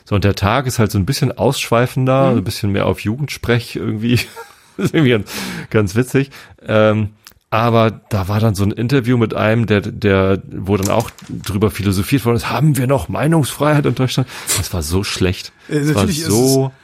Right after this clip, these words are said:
Speaker 2: das ist was, das
Speaker 1: schlecht.
Speaker 2: würde ich überhaupt nicht diskutieren.
Speaker 1: Ja.
Speaker 2: Das, das, ich diskutiere sie, ich, ich,
Speaker 1: Das ging eine Viertelstunde in dem Scheiß-Podcast.
Speaker 2: Ja,
Speaker 1: Ich hab mich echt
Speaker 2: natürlich,
Speaker 1: sofort
Speaker 2: natürlich
Speaker 1: wieder
Speaker 2: haben wir in
Speaker 1: deabonniert.
Speaker 2: Deutschland, das wär, das wirklich, natürlich haben wir in Deutschland noch Meinungsfreiheit. So, und jetzt kommen wir mal zu Themen, die nicht albern sind.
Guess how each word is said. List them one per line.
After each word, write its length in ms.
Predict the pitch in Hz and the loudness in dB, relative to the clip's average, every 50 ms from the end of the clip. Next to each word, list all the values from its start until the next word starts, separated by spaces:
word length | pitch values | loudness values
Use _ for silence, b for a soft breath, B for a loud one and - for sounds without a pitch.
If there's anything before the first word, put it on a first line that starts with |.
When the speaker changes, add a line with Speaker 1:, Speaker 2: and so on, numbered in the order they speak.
| b b | b b
Speaker 2:
das 160 | - 147 - | -4 -2 0
ist 140 | - - - | 0 0 0
was, 100 | 175 - | 0 0
das 120 | - 151 | 0 0
Speaker 1:
schlecht. 80 | - 160 | 0 0
Speaker 2:
würde 120 | 196 196 | 0 0
ich 80 | 165 - | -2 -2
überhaupt 280 | 156 143 131 156 196 - | -2 -2 -2 -4 -4 -6
nicht 200 | 156 - - - | -8 -8 -6 -6
diskutieren. 800 | 123 - - - 123 - - - - 240 269 185 113 117 110 - _ _ _ _ _ _ _ _ _ _ _ - | -4 -6 -6 -8 -10 -10 -8 -4 -2 0 0 0 -2 -4 -8 -12 _ _ _ _ _ _ _ _ _ _ _ -12
Speaker 1:
Ja. 80 | 90 - | -8 -4
Speaker 2:
Das, 120 | - 156 - | -4 -2 0
das, 120 | - 160 226 | 0 0 -2
ich 140 | 170 - | -2 -2
diskutiere 460 | - 175 - - - 156 - 233 269 220 | -2 0 0 0 -2 -2 0 2 2 2
sie, 120 | 151 156 139 | 0 -2 -4
ich, 20 | 180 | -4
ich, 160 | 165 151 - - - 139 131 160 B B B B B B - | -6 -8 -8 -10 -12 -14 -14 -16 B B B B B B -6
Speaker 1:
Das 180 | 160 - - | -4 -2 0
ging 140 | - 139 165 | 2 2 4
eine 80 | 156 127 | 2 2
Viertelstunde 640 | - - 185 190 247 - - - 202 226 233 381 | 2 2 0 2 0 -2 -2 0 0 2 2 2
in 60 | 370 | 2
dem 120 | 147 113 104 | 2 2 2
Scheiß-Podcast. 760 | - - 101 95 90 - - 107 95 - - - 98 95 95 110 | 2 0 0 0 -2 -2 -2 -4 -4 -2 0 0 0 2 2 2
Speaker 2:
Ja, 40 | 110 | 2
Speaker 1:
Ich 40 | |
hab 80 | 120 123 | 0 0
mich 160 | 110 - - | -2 -4 -6
echt 140 | - 101 165 | -4 -2 -2
Speaker 2:
natürlich, 340 | 165 160 - 311 294 - 82 | 0 0 2 2 2 2 0
Speaker 1:
sofort 260 | 80 - - 107 - | -2 -4 -2 -2 0
Speaker 2:
natürlich 280 | - - 262 247 - - | 2 2 2 2 2 2
Speaker 1:
wieder 80 | - - | 2 2
Speaker 2:
haben 60 | 151 | 2
wir 40 | 147 | 2
in 40 | - | 2
Speaker 1:
deabonniert. 240 | - 143 135 113 - | 2 2 4 2 2
Speaker 2:
Deutschland, 200 | 143 - - - _ - | 0 -2 -8 -14 _ -10
das 160 | 160 - - | -8 -4 -2
wär, 100 | 208 143 143 | 0 0 0
das 160 | 170 135 165 | 0 -2 -2
wirklich, 180 | 175 165 190 160 | -2 -2 0 0
natürlich 400 | 147 143 139 - 240 220 170 - | 0 0 0 0 0 0 2 2
haben 100 | 165 151 | 2 2
wir 60 | 143 | 2
in 80 | 135 131 | 2 2
Deutschland 260 | 135 131 - 147 131 | 2 2 2 2 0
noch 120 | 131 117 | 2 2
Meinungsfreiheit. 460 | 135 131 123 123 123 - - 135 123 - | 2 2 2 2 0 0 0 -2 0 0
So, 100 | - 196 | 2 2
und 80 | 170 | 2
jetzt 160 | 151 151 - - | 2 0 0 0
kommen 160 | - 196 190 | 0 2 2
wir 60 | 180 | 2
mal 120 | 175 160 160 | 2 2 0
zu 140 | - - 143 | -2 -6 -4
Themen, 300 | - - 170 170 175 160 | -2 0 2 2 2 2
die 80 | 156 | 2
nicht 220 | 156 170 - - 123 | 2 2 0 -2 -2
albern 320 | 123 120 117 117 117 113 | -2 0 0 0 0 0
sind. 260 | 113 117 113 110 b | -2 -2 -4 -6 b